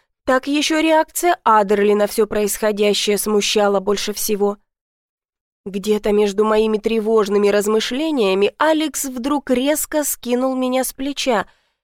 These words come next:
Тем не менее, приземлилась я гладко, тут же оказалась прижатой к закрытой двери кабинета отца.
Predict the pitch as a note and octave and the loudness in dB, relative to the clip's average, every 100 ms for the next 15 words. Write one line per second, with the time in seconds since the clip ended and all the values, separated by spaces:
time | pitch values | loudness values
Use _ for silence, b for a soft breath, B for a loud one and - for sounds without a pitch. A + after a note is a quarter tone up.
0 | _ _ _ _ _ C4 C4 B3+ A#3+ B3 | _ _ _ _ _ 0 2 2 0 0
1 | D4 D#4+ - C#4 B3 B3+ B3 B3+ B3+ C4+ | -2 -4 -4 -2 -2 0 0 0 -2 -2
2 | C#4 C4 D4+ D#4 A3 - G3+ A#3 G3+ A3 | -2 -2 0 0 0 -2 -4 -2 0 0
3 | G#3 A3+ A3 A3+ A3+ G#3+ - A3+ A3 D4 | 0 0 2 2 0 -2 -2 0 0 -2
4 | D#4 C4+ A#3+ B3 A3+ A3 A3+ A#3+ G#3 G3+ | -2 -6 -2 -2 0 0 2 -2 0 0
5 | G3+ G#3+ G3+ G3 F#3+ G3 G#3 A3+ - G#3 | 0 -2 0 0 0 -2 -4 -4 -6 -6
6 | G3+ | -6